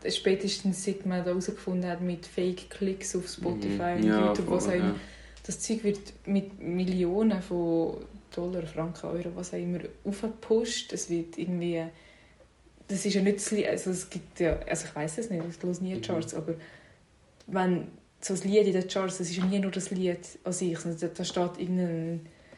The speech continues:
Speaker 1: sag mal, irgendein Typ dahinter, der auf Instagram voll krass ist und so.
Speaker 2: Mhm.
Speaker 1: Es ist ein Hype drum, oder?
Speaker 2: Mhm. Ja.
Speaker 1: Und dann kommt ja alles so in diesen Peer Groups, dass man irgendwie, ah, der hört das, ich muss auch, ich muss dazugehören.
Speaker 2: Voll,
Speaker 1: Oder
Speaker 2: ja.
Speaker 1: all das, was passiert.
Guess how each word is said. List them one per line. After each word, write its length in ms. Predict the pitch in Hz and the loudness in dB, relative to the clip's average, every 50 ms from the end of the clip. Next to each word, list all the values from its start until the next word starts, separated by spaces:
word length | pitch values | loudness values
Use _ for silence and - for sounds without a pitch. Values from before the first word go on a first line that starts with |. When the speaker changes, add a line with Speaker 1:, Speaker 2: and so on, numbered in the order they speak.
| - - - | -20 -20 -18
Speaker 1:
sag 220 | - - 185 160 175 | -10 -8 -6 -2 0
mal, 80 | 175 165 | 2 2
irgendein 300 | 175 175 175 170 165 - | 2 2 2 0 -2 -2
Typ 280 | - 214 208 - - | -6 -6 -6 -4 2
dahinter, 560 | - 202 196 196 208 202 202 202 202 202 196 | 2 2 4 4 4 4 6 6 6 6 6
der 80 | 190 175 175 175 170 | 6 6 4 4 4
auf 160 | 170 165 - | 4 2 0
Instagram 520 | 190 180 180 - - 196 185 185 185 185 | -4 -4 -4 -4 -4 -2 -2 0 0 0
voll 160 | 180 - 190 190 | 0 0 -2 -2
krass 440 | - - 180 180 185 - - - | -4 -6 -6 -6 -6 -6 -6 -4
ist 140 | 202 196 196 | -4 -2 0
und 120 | 190 185 - | 0 0 0
so. 60 | 196 | 0
Speaker 2:
Mhm. 180 | 185 202 202 202 | 0 0 0 0
Speaker 1:
Es 120 | 202 - | 0 0
ist 140 | 208 180 185 | 0 0 -2
ein 120 | 180 - | -2 -2
Hype 360 | - 202 214 190 170 - - - | 0 0 0 0 0 -4 -8 -8
drum, 320 | - - 165 170 175 170 | -6 -6 -6 -4 -4 -6
oder? 220 | 170 165 175 196 | -6 -4 -4 -4
Speaker 2:
Mhm. 140 | 214 - 214 - - - - - | -4 -6 -8 -10 -14 -18 -14 -10
Ja. 60 | - 104 - - - - | -8 -8 -8 -8 -8 -4
Speaker 1:
Und 300 | - 202 202 95 185 180 - - - - - - - - - - - - - _ _ - | 2 4 6 6 4 4 -2 -8 -14 -18 -18 -18 -18 -18 -18 -20 -20 -20 -20 _ _ -2
dann 480 | 196 190 185 185 185 185 175 165 - | 0 0 2 2 2 2 0 -2 -4
kommt 240 | - - - 190 175 | -8 -4 -2 0 2
ja 120 | 180 180 - | 2 2 2
alles 340 | 180 175 175 180 180 - - | 2 0 0 0 -2 -2 -2
so 60 | 180 | -2
in 60 | 165 | -2
diesen 200 | 175 165 170 170 165 - | 0 -2 -4 -4 -6 -6
Peer 260 | - 202 196 190 185 | -4 -2 0 0 -2
Groups, 460 | 185 - 190 185 180 175 180 - - | -2 -2 0 0 0 0 0 -4 -8
dass 140 | 180 180 - | -8 -8 -6
man 100 | 175 175 | -6 -6
irgendwie, 280 | 165 165 170 170 170 | -4 -4 -2 -2 -2
ah, 300 | 160 - 170 170 170 170 | -2 -2 -2 -2 -2 -4
der 220 | 165 160 180 180 180 | -4 -4 -4 -4 -2
hört 220 | 185 185 160 - - | -4 -6 -8 -8 -10
das, 100 | - - | -10 -10
ich 120 | 160 - | -6 -4
muss 160 | 175 165 - - | -4 -4 -4 -4
auch, 200 | - 175 175 170 | -2 -2 -2 -2
ich 60 | - 185 | -2 -2
muss 100 | 170 - | -2 -2
dazugehören. 720 | 180 180 - - 190 185 180 180 180 - - 180 180 - | -4 -4 -4 -4 -2 -2 -2 -2 -4 -6 -6 -6 -4 0
Speaker 2:
Voll, 300 | - 220 220 220 214 214 | 2 4 4 4 4 2
Speaker 1:
Oder 220 | 208 202 214 208 214 | 4 6 6 6 6
Speaker 2:
ja. 40 | 208 | 6
Speaker 1:
all 140 | 202 196 | 4 4
das, 240 | 196 202 202 202 - | 4 4 0 0 -2
was 100 | 208 - | -4 -6
passiert. 440 | - 220 202 - - 202 190 180 | -6 -8 -6 -6 -4 -4 -4 -6